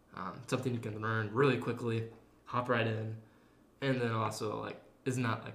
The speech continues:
so competitive where everyone's, like, screaming at each other to, like, figure out the rules?" So then that kinda gave me the idea, "Okay, I'm gonna do an entrepreneurship-themed,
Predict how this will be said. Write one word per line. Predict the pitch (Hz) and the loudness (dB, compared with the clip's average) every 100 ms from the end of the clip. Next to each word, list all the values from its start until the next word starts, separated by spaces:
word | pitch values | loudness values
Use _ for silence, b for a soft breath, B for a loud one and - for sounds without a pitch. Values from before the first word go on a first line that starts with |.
| - | -10
so | - 127 113 | 0 2 2
competitive | 113 110 110 110 110 | 0 -4 -4 -4 -4
where | 110 | -4
everyone's, | 104 113 113 113 | -4 -6 -8 -8
like, | 110 | -8
screaming | - - 110 110 | -10 -8 -6 -4
at | 107 | -6
each | 104 117 | -6 -8
other | 110 107 | -6 -6
to, | 113 | -6
like, | 117 - - - | -8 -12 -20 -12
figure | - 117 107 | -4 -2 -2
out | - | -4
the | |
rules?" | - 117 - - - - - - - - - | -6 -6 -8 -12 -20 -20 -20 -20 -20 -20 -8
So | - | -4
then | 131 143 | 0 2
that | 123 - | 2 0
kinda | 113 | -2
gave | 113 113 | 0 0
me | 110 | 0
the | 104 | -2
idea, | 104 110 | -2 -2
"Okay, | 113 110 | -2 -4
I'm | 113 | -4
gonna | 117 | -2
do | 107 110 | 0 0
an | 101 | 0
entrepreneurship-themed, | 120 127 135 131 127 120 120 110 104 | 0 2 2 0 -2 -4 -6 -4 -6